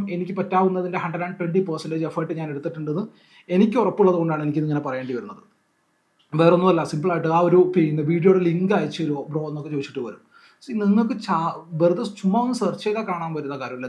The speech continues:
നിങ്ങളുടെ ആവശ്യമല്ലേ പഠിക്കുക എന്നുള്ളത്. നിങ്ങളെ പഠിപ്പിക്കുക എന്നുള്ളത് ഒരിക്കലും എൻ്റെ മാത്രം ആവശ്യമായിട്ട് തലയിൽ വെക്കുന്ന, എൻ്റെ എന്നുള്ളതല്ല, ആരുടെയും, ഏഹ്, എഫേർട്ട് എടുക്കേണ്ട ആൾക്കാർ നിങ്ങളാണെന്നുള്ളതാണ്. So പറഞ്ഞു വന്ന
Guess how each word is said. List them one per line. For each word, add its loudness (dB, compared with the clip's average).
നിങ്ങളുടെ -4
ആവശ്യമല്ലേ -4
പഠിക്കുക -8
എന്നുള്ളത്. -14
നിങ്ങളെ 2
പഠിപ്പിക്കുക -2
എന്നുള്ളത് 2
ഒരിക്കലും -2
എൻ്റെ -2
മാത്രം -6
ആവശ്യമായിട്ട് -8
തലയിൽ -2
വെക്കുന്ന, -6
എൻ്റെ 0
എന്നുള്ളതല്ല, -2
ആരുടെയും, -2
ഏഹ്, -6
എഫേർട്ട് 6
എടുക്കേണ്ട 2
ആൾക്കാർ -4
നിങ്ങളാണെന്നുള്ളതാണ്. -6
So 2
പറഞ്ഞു 4
വന്ന 2